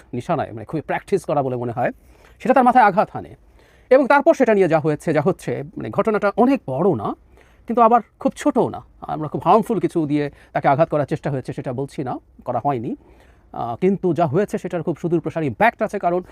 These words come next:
তিনি তার ব্রিফিংয়ের সময়ই এই ব্যাপারে কাদেরকে তিনি সন্দেহ করেন তার অনুমান, ভিকটিম সেটা করতেই পারেন। আমরা দেখব বহু সময় যখন কোনো এ ধরনের ফৌজদারি অপরাধ ঘটে, মারামারির ঘটনা ঘটে, হত্যার ঘটনা ঘটে,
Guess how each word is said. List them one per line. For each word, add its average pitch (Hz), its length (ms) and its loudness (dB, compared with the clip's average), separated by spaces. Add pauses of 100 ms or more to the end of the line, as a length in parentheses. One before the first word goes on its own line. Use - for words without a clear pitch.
(200)
তিনি 165 120 -2
তার 165 100 -2
ব্রিফিংয়ের 233 360 -2
সময়ই 156 420 -2 (260)
এই 202 140 4
ব্যাপারে 170 380 2 (120)
কাদেরকে 214 380 0
তিনি 156 180 -2
সন্দেহ 139 440 -4
করেন 123 320 -8
তার 175 160 -4
অনুমান, 151 380 -4 (280)
ভিকটিম 131 260 -8
সেটা 139 160 -10
করতেই 220 280 -4
পারেন। 175 240 -4 (100)
আমরা 127 180 -6
দেখব 127 300 -4 (260)
বহু 214 120 6
সময় 208 220 2
যখন 165 160 -2
কোনো 143 200 -2 (240)
এ 135 80 -4
ধরনের 135 140 -2
ফৌজদারি 156 320 2
অপরাধ 196 280 2
ঘটে, 127 380 -8 (100)
মারামারির 135 460 -4
ঘটনা 123 240 -6
ঘটে, 120 180 -6
হত্যার 160 300 0
ঘটনা 123 240 -6
ঘটে, 127 240 -6